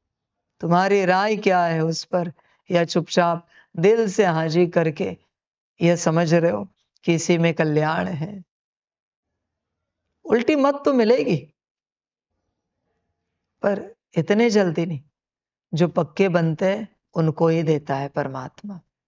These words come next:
किसी किसी की जीवन तो सीधी मत में ही कट जाएगी। जब तक परमात्मा ने तुम्हें उल्टी मत देना शुरू नहीं किया है, तब तक तुम उसके लिस्ट में नहीं हो,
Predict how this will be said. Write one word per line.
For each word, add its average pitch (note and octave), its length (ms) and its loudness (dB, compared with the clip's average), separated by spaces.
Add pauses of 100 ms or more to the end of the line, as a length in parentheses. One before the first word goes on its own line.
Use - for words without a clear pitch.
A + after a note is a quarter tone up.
(800)
किसी G#3+ 260 2
किसी D4+ 380 2
की E4 140 2
जीवन D#4 380 0
तो D#4+ 180 0
सीधी G#3 440 2
मत C4+ 280 0
में D4+ 180 4
ही E4 80 0
कट D#4+ 260 2
जाएगी। C4 720 0 (2500)
जब F#3+ 420 2
तक C4 220 0
परमात्मा A3+ 680 2
ने A#3 160 2
तुम्हें A3+ 260 2
उल्टी G3+ 320 2
मत G#3+ 240 2
देना G3+ 400 2
शुरू F#3+ 340 2
नहीं G3 240 2
किया G3 240 2
है, G#3+ 160 -8 (1160)
तब E3+ 220 4
तक G3 180 0
तुम G3 260 0
उसके F3+ 260 0
लिस्ट D#3+ 340 -2
में F3 120 2
नहीं A3+ 240 2
हो, F3 140 -4